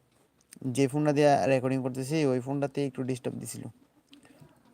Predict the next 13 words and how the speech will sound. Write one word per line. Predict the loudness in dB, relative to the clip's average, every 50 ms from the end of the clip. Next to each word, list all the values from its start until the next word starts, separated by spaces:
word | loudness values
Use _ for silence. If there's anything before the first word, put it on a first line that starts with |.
| -6 -6
এরপর | -4 -4 -4 -6
থেকে | -4 -6 -6 -6
খেলাটা | -4 -2 0 0
একবার | 0 0 0 -2 -2
নষ্ট | -2 -4 -6 -8 -8
হয়ে | -8 -8
গেছে। | -8 -10 -10 -12 -12 -14 -18 -20 _ _ _ _ _ _ _ -20 -20 _ _ -20 -20 -20 -20 -20 _ _ _ _ _ _ _ _ _ -20 -20 -20 _ _ -20 -20 _ -2
উফ, | 4 6 8 8 8 8 4 0 -6 -8 -10 -14 -16 -20 _ _ -20 -20 -20 -20 -20 -20 -20 -20 -20 _ _ _ _ _ -20 _ _ _ _ _ -20 -18 -16 -14 -12 -14 -14 -14 -16 -12 -8 -6
ভুল | -4 -4 -4 -6
করছি | -8 -10 -8 -8 -6
রে। | -6 -6 -8 -8 -10 -16 -20 -20 -20 -20 -18 -18 -20 -20 _ -20 -20 _ _ _ -16 -14 -14 -12 -12 -12 -12 -12 -12 -12 -10 -10 -10 -10 -10 -10 -10 -12 -12 -12 -12 -12 -12 -14 -16 -16 -16 -16 -10 -10 -10 -10 -10 _ _ -20 -20 _ -20 -20 -20 _ _ -8 -4
এটা | -2 -2 0
তো | 0